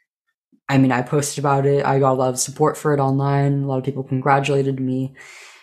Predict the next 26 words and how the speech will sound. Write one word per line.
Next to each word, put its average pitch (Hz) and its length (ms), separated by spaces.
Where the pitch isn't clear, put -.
Um, 127 520
and 156 120
when 151 120
I 143 80
came 143 220
home, 160 520
um, 131 420
it 175 120
was 156 180
kind 143 240
of 135 320
comforting 135 420
'cause 139 180
my 135 100
mom 135 300
was, 131 160
like, 131 160
taking 139 240
care 131 240
of 127 60
me 127 160
during 123 380
the 123 200
post-op 131 480
process. 127 680
I, 131 340